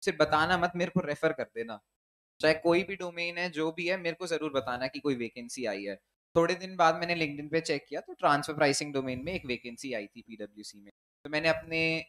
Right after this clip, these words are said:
एचआर को रीच आउट किया तो he said कि जो ट्रांसफर प्राइसिंग वाला डोमेन है वो कोई और एचआर देखता है, but उन्होंने मेरे को उनका नंबर दे दिया, मैंने उनसे बात की and उन्होंने मेरा दोबारा सारे इंटरव्यू शेड्यूल करवाए। फर्स्ट राउंड, सेकंड राउंड, थर्ड राउंड, फोर्थ राउंड, चार राउंड दोबारा दिए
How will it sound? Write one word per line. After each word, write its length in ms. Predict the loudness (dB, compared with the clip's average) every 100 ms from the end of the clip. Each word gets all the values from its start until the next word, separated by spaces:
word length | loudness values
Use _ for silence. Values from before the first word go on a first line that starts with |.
| -6
एचआर 320 | -2 2 2
को 100 | 2
रीच 260 | -2 -2 0
आउट 160 | 0 0
किया 240 | 2 4
तो 240 | 4 0 0
he 80 | -2
said 260 | -4 -6 -6
कि 280 | -10 -10 -12 _ _ _ -2
जो 60 | -2
ट्रांसफर 380 | 4 4 4 2
प्राइसिंग 340 | 2 2 0
वाला 180 | 0 2
डोमेन 340 | 2 -2 -4
है 60 | -6
वो 140 | -6
कोई 220 | 2 6 10
और 200 | 10 8
एचआर 320 | 4 2 2
देखता 360 | -2 -4 -2
है, 120 | -2 4
but 120 | 4 4 -8 -18 _ _ -10
उन्होंने 220 | -6 -4
मेरे 160 | -2 0
को 140 | 2
उनका 240 | 0 4 4
नंबर 300 | 4 6 4
दे 180 | 6
दिया, 220 | 2 2 2
मैंने 240 | 0 -2
उनसे 260 | -6 -6 -2
बात 340 | 0 0 -2
की 180 | -8 -6
and 200 | -4 -4
उन्होंने 280 | -4 -8 -14
मेरा 220 | -6 -4
दोबारा 420 | -2 6 8 8
सारे 320 | 6 4 2 0
इंटरव्यू 380 | -4 -2 0
शेड्यूल 380 | 0 -2 -6 -6
करवाए। 340 | -8 -6 -4 -6
फर्स्ट 440 | 0 2 2 0
राउंड, 200 | -2 -2
सेकंड 320 | -6 -6 -10
राउंड, 180 | -10 -4
थर्ड 260 | 2 4 4
राउंड, 180 | -2
फोर्थ 340 | -2 -4 -4 -6
राउंड, 180 | -14 0
चार 360 | 6 8 10
राउंड 240 | 8 6 6
दोबारा 400 | 10 10 10 6
दिए 360 | 4 0 -2